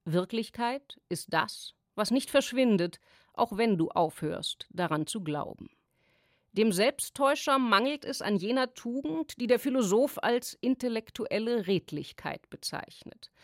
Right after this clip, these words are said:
Sprich, anstatt sich sein Urteil über einen Sachverhalt zu bilden, indem man möglichst viele und möglichst unterschiedliche Aspekte berücksichtigt und diese kritisch gegeneinander abwägt,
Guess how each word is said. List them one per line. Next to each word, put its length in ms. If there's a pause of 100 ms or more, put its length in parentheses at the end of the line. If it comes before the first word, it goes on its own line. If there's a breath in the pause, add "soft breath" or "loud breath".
(200 loud breath)
Sprich, 540 (300 loud breath)
anstatt 420
sich 160
sein 180
Urteil 600
über 240
einen 220
Sachverhalt 640
zu 200
bilden, 500
indem 320
man 220
möglichst 580
viele 440
und 280
möglichst 460
unterschiedliche 720
Aspekte 480
berücksichtigt 960
und 200
diese 260
kritisch 640
gegeneinander 720
abwägt, 580